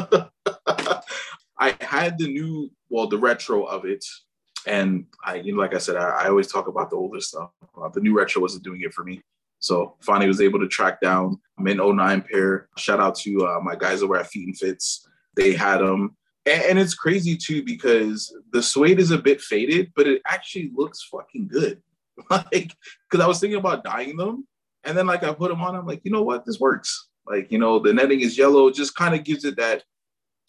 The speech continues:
that look that you can't create. It's kind of just, you know, time, right? It's kind of just taking a toll on the shoe. But it,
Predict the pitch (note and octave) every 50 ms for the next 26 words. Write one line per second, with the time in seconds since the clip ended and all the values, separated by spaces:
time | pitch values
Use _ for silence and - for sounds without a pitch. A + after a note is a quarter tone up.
0 | _ _ - B2+ B2+ B2+ C#3 D3 D3+ - - B2 A#2 A#2+ C3+ C3+ - C#3+ C3 G#2
1 | - - A#2+ G#2 E2+ D#2+ _ _ _ _ _ - - - A#2+ A#2+ A2+ A2 G#2 G2+
2 | G#2+ A2+ A2 G#2 - - - - _ - - - - - _ - - - - -
3 | - C#3 C#3 C#3 B2 A2 - - - - C3 A#2+ G#2+ F#2 F#2+ F#2+ G#2 A#2+ C#3+ D3+
4 | - - _ - - - - B2 A2+ A2+ A2 G#2 G2 G#2 G#2+ - - B2 A#2 -
5 | - G#2 G2+ G2+ - A#2 G#2+ G#2 G#2 G2+ G2+ F#2 - - B2+ C#3 D3 - _ _
6 | _ _ _ _ - C3+ C3 A#2 B2 C#3+ C3+ -